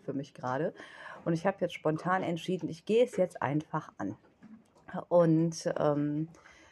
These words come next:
das Thema, was ich jetzt ansprechen möchte, sind einfach mal Ängste. Und zwar nicht direkt die Angst beim Reiten. Die haben ganz viele Menschen,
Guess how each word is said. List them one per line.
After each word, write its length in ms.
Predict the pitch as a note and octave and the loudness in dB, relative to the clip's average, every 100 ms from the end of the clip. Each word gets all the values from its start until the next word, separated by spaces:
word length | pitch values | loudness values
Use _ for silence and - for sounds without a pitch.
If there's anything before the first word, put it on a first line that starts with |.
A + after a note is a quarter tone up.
| _ - | _ -2
das 160 | E3 - | -2 0
Thema, 300 | G#3 G#3 E3 | 0 0 -2
was 200 | D3+ D3+ | -4 -6
ich 100 | D#3 | 0
jetzt 500 | F3+ C4+ - - - - | 2 0 -4 -14 -8 -2
ansprechen 720 | F#3 F3+ - E3 E3+ E3+ D#3 | 0 -2 -2 -2 0 4 4
möchte, 340 | D3 E3 D#3 | 4 2 -4
sind 340 | D3+ E3+ - | -2 -2 0
einfach 380 | D#3+ D3+ D3+ C#3+ | 0 0 -2 -4
mal 240 | C#3+ C3+ C#3 _ | -2 -2 -4 _
Ängste. 560 | - D3 D3 - - - - _ - - - - - - _ - | 0 2 0 -6 -10 -10 -12 _ -20 -20 -20 -20 -20 -20 _ 0
Und 220 | D#3 D#3 | 4 4
zwar 340 | - D#3+ D3+ | 2 4 6
nicht 640 | D3+ D#3 F#3+ C#4+ - - - | 8 6 6 4 0 -12 -6
direkt 720 | E3+ F#3 G3+ - - - - | 2 4 4 0 -6 -4 2
die 180 | D#3 | 4
Angst 440 | C#3+ E3 E3 - - | 6 6 4 0 0
beim 180 | C3 B2+ | 2 2
Reiten. 720 | B2+ C3+ D3+ F3 A3 C4 A4 - - _ - G#3 _ D#3 - | 0 4 4 2 2 4 2 0 -20 _ -20 -20 _ -12 -6
Die 140 | D3 | -4
haben 260 | D#3 E3+ C3+ | -2 -2 -2
ganz 360 | D3 E3+ D#3+ | -2 -2 -4
viele 360 | - - A#3+ F3+ | -10 -12 -4 -2
Menschen, 540 | B2+ C3 C3+ - G3 | 0 0 -2 -4 -4